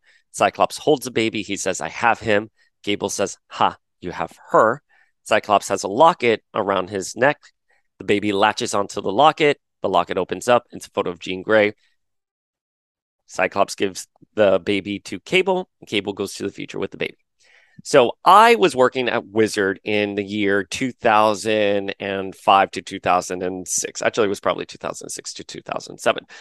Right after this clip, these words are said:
And we had an editorial meeting because, you know, you have relationships with these publishers, and they sort of let you know what's coming down the line. Now, to give people who don't know about working in magazines sort of a really quick crash course, you are planning ahead for your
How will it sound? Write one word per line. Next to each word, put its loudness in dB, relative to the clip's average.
And 2
we -2
had 0
an -2
editorial 2
meeting -4
because, -2
you -2
know, 0
you -2
have -6
relationships -6
with -10
these -16
publishers, -2
and -6
they -2
sort -2
of -2
let 2
you -8
know 0
what's -6
coming -10
down -6
the -4
line. -2
Now, 0
to -4
give 2
people 2
who -6
don't 2
know 2
about 0
working -4
in -6
magazines -6
sort -4
of -6
a -12
really -6
quick -8
crash -2
course, -4
you -2
are 6
planning -2
ahead -2
for 0
your 0